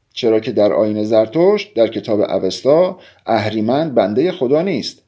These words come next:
و خودش یک خدا محسوب می‌شود و در برابر نهادی به اسم اهورامزدا قرار دارد، در حالی که در مذاهب ابراهیمی، اهریمن را در برابر نهاد شیطان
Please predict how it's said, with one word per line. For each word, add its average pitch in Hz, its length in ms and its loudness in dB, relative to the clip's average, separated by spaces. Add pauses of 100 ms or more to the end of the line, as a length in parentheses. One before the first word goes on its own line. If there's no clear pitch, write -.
(100)
و 82 60 -8
خودش 113 380 0
یک 120 160 -2
خدا 127 280 4
محسوب 104 380 -2
می‌شود 60 400 -8 (640)
و 104 100 0
در 110 160 6
برابر 107 480 4
نهادی 107 560 -2
به 90 160 0
اسم 143 380 -2
اهورامزدا 120 840 2
قرار 76 300 -4
دارد، - 380 -16 (840)
در 117 160 4
حالی 175 200 4
که 185 120 0
در 143 140 6
مذاهب 107 420 2 (120)
ابراهیمی، 95 920 -4 (600)
اهریمن 135 560 -2
را 135 260 4
در 110 220 2
برابر 98 440 2
نهاد 127 380 -2
شیطان 127 640 0